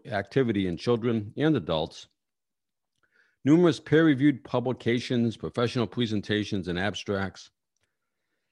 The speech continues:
After the devastating two thousand ten earthquake in Haiti, Dawn has led physical therapy and occupa-, occupational therapy students on several g-, global health service trips to Haiti as part of Project Hope.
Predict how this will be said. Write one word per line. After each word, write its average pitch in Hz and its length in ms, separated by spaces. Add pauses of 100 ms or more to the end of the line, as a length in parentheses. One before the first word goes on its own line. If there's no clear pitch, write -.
(120)
After 139 240
the 107 120
devastating 120 560
two 143 160
thousand 127 380
ten 120 340
earthquake 117 520
in 76 80
Haiti, 98 420 (640)
Dawn 135 340 (420)
has 110 180
led 113 280
physical 147 360
therapy 135 500
and 101 100
occupa-, 120 540 (400)
occupational 127 580
therapy 123 380
students 113 560 (340)
on 80 120
several 139 420
g-, 90 140 (120)
global 123 440
health 120 320
service 123 420
trips - 280
to 82 120
Haiti 92 400 (400)
as - 160
part 135 280
of 92 200
Project 113 460
Hope. - 340